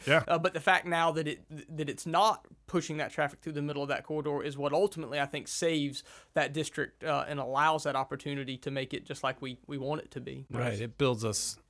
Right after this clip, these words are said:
Speaker 3: <clears throat> it gives us an opportunity to build it out as a destination as opposed to, "I don't wanna deal with anything on ninety-eight 'cause I don't have anywhere to park," or,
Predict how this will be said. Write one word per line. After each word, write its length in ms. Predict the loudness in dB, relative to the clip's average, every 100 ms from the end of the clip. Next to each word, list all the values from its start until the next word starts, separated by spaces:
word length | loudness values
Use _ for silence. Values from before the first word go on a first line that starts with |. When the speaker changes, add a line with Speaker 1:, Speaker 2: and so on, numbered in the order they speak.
| -4
Speaker 3:
<clears throat> 280 | -2 -2 0
it 100 | 0
gives 180 | 2
us 140 | 0 2
an 60 |
opportunity 420 | 2 2 0 2 2
to 80 |
build 200 | 2 2
it 80 | 2
out 140 | 2 0
as 120 | -2
a 40 |
destination 640 | -2 -2 -2 -2 -2 -4 -4
as 140 | -4
opposed 420 | -4 -4 -4 -4
to, 300 | -6 -6 -6 -10 -10
"I 200 | -8 -4
don't 180 | -4 -4
wanna 180 | -6 -4
deal 200 | -2 -2
with 140 | -2
anything 340 | -4 -4 -4 -4
on 120 | -4
ninety-eight 460 | -6 -6 -6 -8
'cause 160 | -6 -4
I 80 | -4
don't 200 | -4 -10 -16 _ _
have 220 | -4 -4 -2
anywhere 300 | -4 -4 -6
to 100 | -6
park," 460 | -4 -2 -2 -4
or, 360 | -6 -6 -8